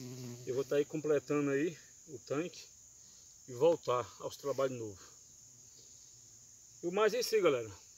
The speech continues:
Peço vocês todos aí que se inscrevem no canal, né? Deixem seus likes aí, seus gostei. E ter um aperto de segurança muito grande. Trabalhar com motosserra não é brincadeira, é um serviço muito perigoso.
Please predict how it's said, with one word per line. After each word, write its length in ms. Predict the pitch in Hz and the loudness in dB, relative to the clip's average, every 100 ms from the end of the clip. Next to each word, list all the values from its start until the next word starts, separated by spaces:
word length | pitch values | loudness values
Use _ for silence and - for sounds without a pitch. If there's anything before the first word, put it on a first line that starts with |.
| - - - - | -20 -20 -20 -6
Peço 260 | 156 147 151 | -4 -4 -6
vocês 220 | 160 135 | -6 -6
todos 320 | - 151 120 | -2 -2 0
aí 220 | 139 175 | 0 0
que 120 | - | -2
se 100 | 127 | -10
inscrevem 300 | - 139 127 | -4 -4 -2
no 60 | 123 | -4
canal, 400 | 123 120 147 165 | -6 -2 0 0
né? 160 | 156 135 131 | -2 -4 -8
Deixem 260 | 131 - | -8 -8
seus 260 | - 143 113 | -6 -6 -6
likes 400 | 117 131 135 - | -4 -4 -6 -6
aí, 100 | 131 | -12
seus 200 | - 123 113 | -10 -14 -10
gostei. 520 | 110 - 135 175 156 - - - - - - - - - - - - | -12 -6 -4 -4 -8 -20 -20 -20 -20 -20 -20 -20 -20 -20 -20 -20 -8
E 160 | 170 | -6
ter 240 | 170 - 202 | -2 8 8
um 140 | 202 | 8
aperto 260 | 180 185 190 | 2 2 2
de 80 | - | 0
segurança 480 | 156 156 170 151 | -2 0 2 0
muito 240 | 185 220 180 | -4 -6 -4
grande. 540 | 180 165 139 101 - - - - - - - - - - - - | 2 4 2 -2 -14 -18 -20 -20 -20 -20 -20 -20 -20 -20 -16 -6
Trabalhar 360 | 143 147 196 | 2 4 4
com 120 | - | 2
motosserra 840 | 190 190 - 156 127 - 156 185 165 | 4 4 6 0 0 0 4 4 2
não 360 | 165 214 254 | 4 4 6
é 60 | 220 | 4
brincadeira, 720 | 196 220 185 135 135 165 165 | 4 -2 -2 0 2 2 4
é 20 | |
um 160 | 160 160 | 2 0
serviço 460 | - 147 151 151 151 | -6 -8 -8 -8 -4
muito 260 | 208 233 | -4 -6
perigoso. 800 | - 208 151 120 151 180 180 147 | -8 -6 -4 0 6 6 6 0